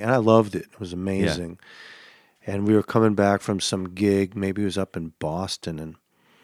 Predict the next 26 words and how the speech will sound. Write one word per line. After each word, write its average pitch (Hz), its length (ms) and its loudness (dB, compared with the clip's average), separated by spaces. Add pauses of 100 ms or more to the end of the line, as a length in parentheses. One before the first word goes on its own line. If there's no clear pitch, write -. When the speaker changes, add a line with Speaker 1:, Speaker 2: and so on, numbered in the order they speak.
(1000)
Speaker 1:
we 110 100 4
were 107 80 8
coming 117 440 6
through 110 240 4
what 104 220 6
they 95 80 0
call 95 280 2
the 87 80 -4
Meadowlands. 90 1400 -2 (840)
And 90 260 -10 (480)
there 104 120 0
was 98 240 -2
this - 420 -6 (880)
moon, 104 680 4
looked 104 220 -2
like 110 160 0
a 92 80 -2
full 104 440 -2
moon, 87 540 -6
but 95 200 -8
you 107 80 -8
could - 140 -8
see - 160 -4
it - 20 2
was 107 240 0
a - 60 -8